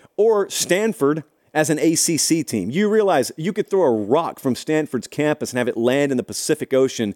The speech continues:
and they are playing conference games against Virginia Tech or Virginia or Miami. That's where we are now on that front. Oh, by the way, so is Cal.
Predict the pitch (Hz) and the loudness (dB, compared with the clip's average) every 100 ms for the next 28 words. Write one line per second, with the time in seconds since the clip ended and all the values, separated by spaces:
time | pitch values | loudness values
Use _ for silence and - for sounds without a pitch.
0 | _ _ 120 127 113 127 151 180 156 - | _ _ -2 -2 0 2 2 2 0 -2
1 | - 165 175 117 110 117 - _ _ - | -2 2 2 2 2 -2 -6 _ _ -8
2 | - 185 190 - 123 101 101 101 92 98 | -2 0 -2 -2 -2 -2 -2 -2 0 -2
3 | 110 - _ - 131 131 151 - 110 135 | -4 -8 _ -4 -2 0 -2 -6 -2 -2
4 | 107 104 165 180 151 - - 156 - - | 0 -2 0 0 -2 -4 -4 -4 -4 -18
5 | _ _ _ 139 139 107 123 98 117 160 | _ _ _ -2 0 0 -4 -2 0 2
6 | 127 80 - _ 127 143 143 135 135 123 | 2 0 -4 _ 0 2 2 2 2 2
7 | 85 - _ _ _ _ _ - 143 - | -2 -8 _ _ _ _ _ 0 0 2
8 | 160 135 131 127 123 120 110 143 - 113 | 2 4 4 4 2 2 2 0 -2 -4
9 | 90 - 202 160 220 254 110 170 120 120 | -2 0 0 2 0 2 2 2 2 2
10 | 165 _ _ - - 180 233 247 - - | -2 _ _ -10 -2 2 2 0 -2 -2
11 | 120 92 143 | -2 0 -2